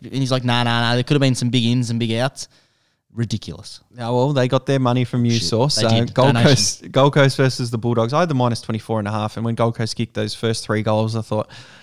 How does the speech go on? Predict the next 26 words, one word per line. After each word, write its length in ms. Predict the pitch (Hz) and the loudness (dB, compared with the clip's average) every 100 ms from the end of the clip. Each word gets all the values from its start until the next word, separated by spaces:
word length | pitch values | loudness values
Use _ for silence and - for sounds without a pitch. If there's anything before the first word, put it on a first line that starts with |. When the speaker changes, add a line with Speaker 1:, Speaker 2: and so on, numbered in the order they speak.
| - _ | -20 _
Speaker 2:
might 180 | 127 151 | -6 -2
be 100 | 175 | 0
a 40 | |
bit 160 | 151 143 | 0 0
hard 280 | 123 127 123 | 0 2 4
here, 200 | 123 135 | 2 2
but 360 | 123 117 123 - | 0 -2 -8 -4
Bulldogs 360 | 147 156 156 | 0 0 0
still 200 | - 156 | 0 2
had 100 | 185 | 4
opportunities 640 | 175 170 147 170 180 175 - | 2 0 0 2 4 2 -2
to 80 | 131 | -2
do 220 | 139 165 | 0 0
that 220 | 143 113 | 0 0
and 180 | 113 113 | -2 -2
couldn't 200 | 143 127 | -2 0
do 120 | 120 | -2
it 80 | - | -4
for 160 | - 113 | 0 0
me, 180 | 107 101 | 0 -2
and 120 | 104 | -4
I 40 | |
lost 240 | 104 107 - | -4 -4 -4
the 60 | |
max 200 | 104 95 | -6 -6
fifty. 360 | - 104 - | -8 -12 -12